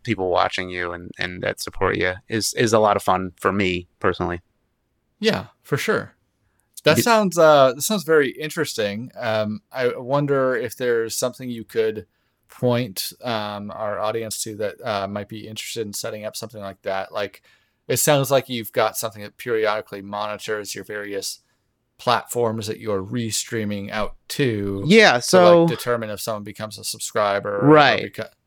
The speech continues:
Speaker 1: Yeah, I mean, Streamlabs and Stream Elements does all that. Like, when, when, so when you were saying overlays, were you talking about, like, graphical overlays, or were you talking about, like,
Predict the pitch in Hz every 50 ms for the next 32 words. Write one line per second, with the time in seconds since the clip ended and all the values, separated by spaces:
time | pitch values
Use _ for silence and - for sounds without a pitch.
0 | _ _ _ - 165 151 139 135 139 156 156 151 - - - 214 208 196 175 156
1 | 143 135 131 127 - - 156 135 123 110 107 104 104 98 - - 117 107 101 95
2 | 90 92 95 95 92 95 - _ - 131 123 117 143 143 - - - - - _
3 | - 156 156 147 - 180 170 175 190 196 220 247 262 233 - 214 180 160 156 147
4 | 147 147 147 143 135 127 120 107 120 131 147 156 160 147 143 131 117 110 107 101
5 | - - 113 110 110 - 165 - - 170 156 - 151 151 143 151 151 160 160 160
6 | 147 - 123 117 117 113 117 123 123 113 110 113 107 110 107 101 107 104 104 101
7 | 101 95 - -